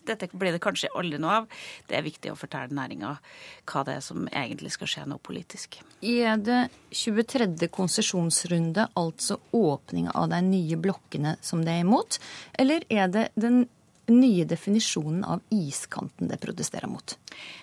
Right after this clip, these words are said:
Speaker 1: Nei, vi er skeptiske til den nye definisjonen av iskanten, nettopp fordi at regjeringa spurte Polarinstituttet om å få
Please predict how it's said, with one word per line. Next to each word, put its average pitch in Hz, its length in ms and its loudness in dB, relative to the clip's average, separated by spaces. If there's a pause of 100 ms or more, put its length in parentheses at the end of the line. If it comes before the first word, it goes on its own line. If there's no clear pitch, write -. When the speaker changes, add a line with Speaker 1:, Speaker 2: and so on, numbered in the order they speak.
Speaker 1:
Nei, - 160 -2
vi 190 140 2
er 233 80 0
skeptiske - 460 -6
til 180 100 2
den 180 80 4
nye 160 140 2
definisjonen 151 500 0
av 160 80 2
iskanten, 151 500 -4
nettopp 180 360 -4
fordi 180 180 0
at - 180 -10
regjeringa 147 480 0
spurte 147 400 -4
Polarinstituttet 170 800 -2
om 165 220 0
å - 20 0
få 156 220 -4